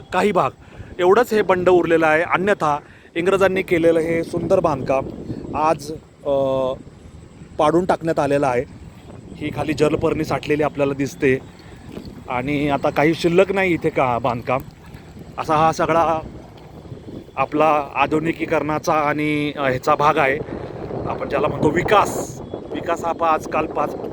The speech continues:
फार परवलीचा शब्द झाला आहे. इथे सुद्धा काहीतरी नवीन बांधकाम केलेलं थोडंसं दिसतंय, परंतु ह्या पलीकडे आता काही नाही.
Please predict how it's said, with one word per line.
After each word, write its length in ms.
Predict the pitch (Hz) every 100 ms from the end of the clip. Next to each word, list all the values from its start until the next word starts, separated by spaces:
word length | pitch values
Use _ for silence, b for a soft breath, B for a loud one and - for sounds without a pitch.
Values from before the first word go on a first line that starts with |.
| -
फार 120 | 147
परवलीचा 460 | 165 160 156 160 170
शब्द 240 | 165 143 160
झाला 260 | 143 120
आहे. 100 | 147 - B B B B B B _ _ - - -
इथे 160 | - 165
सुद्धा 220 | 175 180
काहीतरी 300 | 170 160 165
नवीन 280 | 160 156 151
बांधकाम 360 | 151 135 147
केलेलं 300 | 151 147 143
थोडंसं 340 | 151 139 127 139
दिसतंय, 420 | 139 - 165 135 - B B B -
परंतु 220 | 143 151
ह्या 140 | 151
पलीकडे 400 | 151 160 156 151
आता 180 | 151 147
काही 260 | 143 147 147
नाही. 240 | 131 135